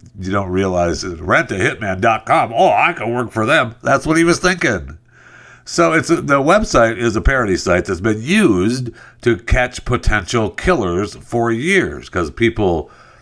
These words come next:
actually go to rent a hitman dot com and they want to rent a hitman to kill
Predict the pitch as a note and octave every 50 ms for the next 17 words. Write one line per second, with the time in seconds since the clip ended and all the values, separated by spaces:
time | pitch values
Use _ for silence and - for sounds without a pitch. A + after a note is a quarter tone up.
0 | - _ - G#2 F#2+ F2 - - F#2+ F2 E2+ E2 D#2+ D2+ F#2+ G#2+ A2 G#2 F#2 F2
1 | E2 D#2+ F2 F2+ F2+ E2 - E2+ D#2 C#2+ F#2 F2 D#2+ F2 D#2+ D2 D2 C#2 C#2+ D2+
2 | C#2+ C#2 - - D#2 D2+ D2 D2+ D2+ D#2+ D#2 C#2+ C#2 C#2+ D2 D2 C#2+ D2 D#2 G2
3 | G2+ G#2+ - - F2+ D2+ D2+ D#2+ D#2+ D#2+ - - D#2 D#2 - A2 A2+ F#2 F2+ -
4 | - G2+ F2 C#2+ E2+ D2+ C2 - - B2 A#2 G2 F2+ F2 -